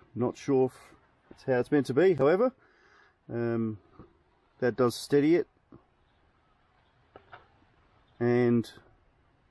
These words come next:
when you go to put on your Mepps E S C,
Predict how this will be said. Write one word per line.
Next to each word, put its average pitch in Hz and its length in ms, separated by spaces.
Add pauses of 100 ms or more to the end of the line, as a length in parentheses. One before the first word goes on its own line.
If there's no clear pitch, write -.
(140)
when 113 240
you 110 380
go 117 180
to 110 80
put 120 200
on 117 180
your 110 320 (400)
Mepps - 460 (600)
E 135 140
S 127 100
C, 143 520